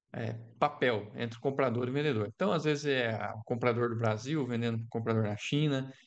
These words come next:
e tudo mais. O prêmio, ele é físico e ele é negociado base referência Porto Paranaguá pra soja, por exemplo.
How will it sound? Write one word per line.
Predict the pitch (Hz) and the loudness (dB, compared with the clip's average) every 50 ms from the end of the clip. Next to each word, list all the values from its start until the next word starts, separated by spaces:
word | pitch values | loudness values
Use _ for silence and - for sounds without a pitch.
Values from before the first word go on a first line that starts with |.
| _ _ | _ _
e | - 123 | -10 -4
tudo | 117 147 143 143 | 0 0 2 4
mais. | 127 113 110 113 | 2 2 2 0
O | 113 - | -2 0
prêmio, | - 131 147 151 151 | 2 2 2 2 2
ele | 151 151 160 | 0 0 -2
é | 151 | -4
físico | - - - - 156 156 165 151 123 110 107 113 - - - _ _ _ - | -6 -8 -6 0 2 2 2 2 2 0 -2 -4 -6 -14 -20 _ _ _ -6
e | 120 120 117 | 0 2 4
ele | 117 113 120 | 4 4 2
é | |
negociado | 120 123 120 123 120 - 131 131 139 156 147 | 2 0 -2 -2 -2 0 2 2 2 2 2
base | 147 151 156 147 139 | 0 0 2 0 -4
referência | 147 143 - 156 143 151 156 - 147 - - | -6 -6 -6 -6 -6 -6 -6 -8 -10 -4 2
Porto | - 139 139 135 | 2 2 2 2
Paranaguá | 139 143 131 131 131 135 123 113 120 | 2 2 2 2 2 2 2 2 2
pra | 123 - 131 123 | 0 0 -4 -4
soja, | 120 - - 127 120 120 120 120 120 120 - | -4 -2 0 2 2 2 2 0 -4 -6 -2
por | - 131 131 | 2 2 4
exemplo. | 131 117 117 110 104 - - | 4 4 2 2 0 0 -4